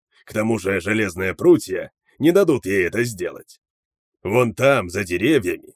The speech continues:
есть кое-что пострашнее». Ведьмак указал костлявым пальцем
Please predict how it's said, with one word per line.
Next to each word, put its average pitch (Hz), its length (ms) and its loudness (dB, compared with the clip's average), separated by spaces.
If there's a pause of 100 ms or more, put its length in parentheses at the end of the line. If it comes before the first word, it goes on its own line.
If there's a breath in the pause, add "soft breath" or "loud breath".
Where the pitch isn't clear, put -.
(340)
есть 131 460 4
кое-что 123 540 0
пострашнее». 110 960 -4 (920)
Ведьмак 95 500 -2
указал 120 460 -4
костлявым 101 720 -4
пальцем 101 600 -4